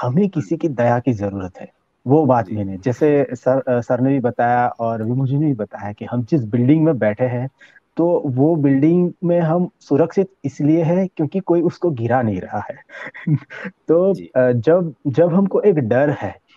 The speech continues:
Speaker 1: कि ये गिर जाएगा, ये गलत हो जाएगा, ये खराब हो जाएगा, तो सबको दया की जरूरत है। और
Speaker 2: हम्म।
Speaker 1: दयावान सिर्फ एक ही आदमी है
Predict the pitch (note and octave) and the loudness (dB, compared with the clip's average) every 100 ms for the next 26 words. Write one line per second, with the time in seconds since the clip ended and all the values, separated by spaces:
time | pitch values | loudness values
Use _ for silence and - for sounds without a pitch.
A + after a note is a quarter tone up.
0 | _ - F3 A#2 C#3 D3 A#2 C#3 B2+ B2+ | _ -8 -6 -2 0 2 0 0 2 0
1 | B2 A#2+ A#2 A2 C3+ C#3 A2 G#2 A2 A#2+ | 2 0 -2 -4 -4 -6 -8 -8 -8 -8
2 | - A2 C3+ A2+ G2 F#2+ - - D#3+ C3 | -4 -2 0 -2 -6 -10 -14 -14 -12 -10
3 | - F3 A#2 B2 C#3 D3+ D3+ A#2 A2+ G2 | -4 -2 0 0 0 2 0 0 -4 -6
4 | - - _ - - _ C#3 E3+ G3 - | -8 -20 _ -20 -20 _ 0 2 0 -4
5 | A#2 B2 C#3 E3 E3 F3 E3+ - E3+ D#3 | -6 -2 0 0 0 0 -2 0 0 0
6 | B2+ B2 B2+ G2 F#2 G2 G2 G2 | -4 -2 -2 -2 -4 -8 -8 -14